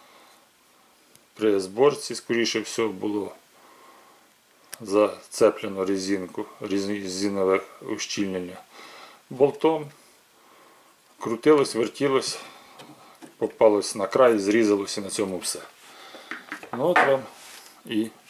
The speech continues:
замінник, через що я дотримуюсь, щоб карбюратор бажано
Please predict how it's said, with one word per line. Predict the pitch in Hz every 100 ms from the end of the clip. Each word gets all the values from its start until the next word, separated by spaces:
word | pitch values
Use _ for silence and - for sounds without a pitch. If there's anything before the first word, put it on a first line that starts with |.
| - -
замінник, | 98 92 87 90 80 - - - - - - - -
через | - 107 95 -
що | 135
я | 123 107 90 - -
дотримуюсь, | 101 90 - 110 120 113 104
щоб | - 98 - - -
карбюратор | 92 85 95 107 107 110 - _
бажано | 95 95 90 90